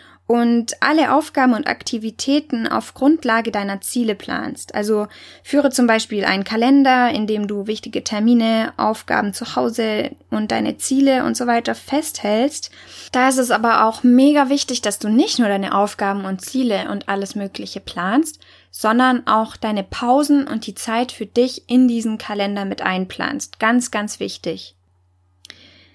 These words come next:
Der dritte und letzte Schritt ist es, dir Möglichkeiten zur Erholung und zum Auftanken zu schaffen.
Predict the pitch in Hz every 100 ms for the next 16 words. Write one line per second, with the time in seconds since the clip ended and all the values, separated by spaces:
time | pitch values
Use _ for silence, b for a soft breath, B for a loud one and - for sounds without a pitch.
0 | B B _ - 233 247 240 339 - 311
1 | 269 269 269 254 - 240 240 - 226 226
2 | 226 - 226 220 214 233 302 302 269 -
3 | 247 233 - 226 - 208 202 233 247 269
4 | 262 - 220 226 226 - - 247 277 -
5 | - 196 - 196 185 - - - 175 -
6 | -